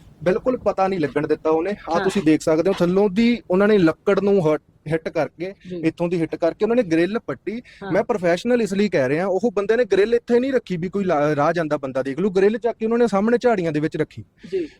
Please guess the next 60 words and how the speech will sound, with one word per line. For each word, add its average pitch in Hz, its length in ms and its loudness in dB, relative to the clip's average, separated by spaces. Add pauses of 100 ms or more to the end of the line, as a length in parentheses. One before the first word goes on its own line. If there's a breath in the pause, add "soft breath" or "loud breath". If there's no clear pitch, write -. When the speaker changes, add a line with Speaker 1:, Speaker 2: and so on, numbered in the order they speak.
Speaker 1:
ਉਸ 170 180 2
ਤੋਂ 240 120 0
ਬਾਅਦ 190 240 0 (120)
ਇੱਕ 190 200 -4
ਬੰਦਾ, 185 340 -2 (100)
ਦੋ 185 240 4
ਅੰਦਰ 147 240 -2
ਗਏ, 180 180 0 (200)
ਇੱਕ 170 140 -4
Speaker 2:
ਹੂੰ। 202 80 -4
Speaker 1:
ਉਸ 190 100 -4
ਤੋਂ 196 80 0
ਬਾਅਦ 180 160 0
ਬਾਹਰ 151 260 0
ਆਂਦਾ 180 200 -2
ਹੈ। 185 60 0 (260 loud breath)
ਜਿਹੜੀ 220 240 2
ਅੰਦਰ 226 200 0
ਸਾਡੇ 220 260 -2
ਕੋਲ 226 160 -2
ਪੂਰੇ 233 220 -4
ਪੈੜਾਂ 170 340 0
ਦੇ 170 60 -2
ਨਿਸ਼ਾਨ 156 320 0
ਨੇ 123 80 -2
ਉਹਨਾਂ 131 140 0
ਦੇ 135 80 2
ਜਿਹੜੇ 131 160 0
Speaker 2:
ਓਕੇ। 131 80 -4
Speaker 1:
ਪੈਰ 127 180 0
ਚੜੇ, 120 260 -8
ਹਨਾ? 175 160 -4 (140)
Speaker 2:
ਹਾਂ। 170 340 -8
Speaker 1:
ਤੇ 175 160 4
ਉਸ 196 180 -2
ਤੋਂ 226 140 2
ਬਾਅਦ 165 380 -2
ਉਹ 185 380 2 (420 loud breath)
ਤੀਹ 247 200 4
ਪੈਂਤੀ 202 400 -2
ਮਿੰਟ 156 280 -4 (320)
Speaker 2:
ਹੂੰ। 190 80 -16
Speaker 1:
as 160 380 -2
per 165 180 -4
ਸੀ 160 140 -6
ਸੀ 156 140 -6
ਟੀ 165 140 -2
ਵੀ 190 100 -2
ਉਹ 226 60 2
ਸਾਡੇ 180 280 -2
ਘਰ 175 180 -4
ਦੇ 143 120 -4
ਵਿੱਚ 135 220 -8
ਰਹੇ। 117 120 -10 (160)
ਪੱਚੀ 208 240 -2
ਕੁ - 40 -2
Speaker 2:
ਤੀਹ, 156 80 -2
Speaker 1:
ਮਿੰਟ, 127 180 -6
Speaker 2:
ਤੀਹ, 285 140 -6
Speaker 1:
ਪੱਚੀ, 262 280 -2